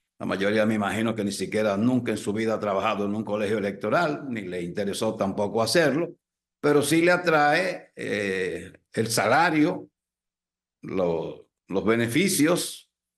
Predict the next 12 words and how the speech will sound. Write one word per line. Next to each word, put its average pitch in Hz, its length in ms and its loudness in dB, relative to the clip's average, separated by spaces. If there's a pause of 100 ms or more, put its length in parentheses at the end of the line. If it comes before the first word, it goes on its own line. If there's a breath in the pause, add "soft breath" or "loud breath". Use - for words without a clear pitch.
(140)
que 92 120 -4
tiene 113 760 -2
ser 113 280 -2
miembro 113 680 -4
de 87 200 -4
la 87 120 -2
Junta 107 320 0
Central 90 440 -4
Electoral, 110 840 0 (500)
vehículo, 151 1300 0 (280)
seguridad, 131 1160 0 (360)
choferes, 156 1000 2